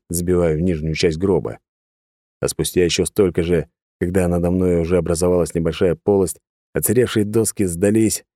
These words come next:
и тихо захрустели. Ах, что это был за звук!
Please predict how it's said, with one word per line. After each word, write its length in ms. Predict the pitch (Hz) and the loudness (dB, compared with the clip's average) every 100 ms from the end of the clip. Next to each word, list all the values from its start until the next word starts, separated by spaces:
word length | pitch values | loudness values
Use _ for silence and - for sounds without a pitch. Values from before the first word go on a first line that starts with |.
| _ - | _ -4
и 100 | 117 | -2
тихо 280 | 127 117 | -2 -2
захрустели. 800 | 107 110 120 104 - 82 60 50 - _ _ _ _ _ _ - | -2 -2 -2 -6 -4 -4 -6 -10 -18 _ _ _ _ _ _ -6
Ах, 600 | 87 92 87 87 78 - | -2 0 0 0 -2 -6
что 360 | - - - 131 | -6 -6 0 2
это 260 | 101 - 92 | 2 0 2
был 260 | 104 95 | 2 2
за 200 | 87 95 | 2 0
звук! 640 | 85 104 92 82 - - | 0 0 0 0 -4 -12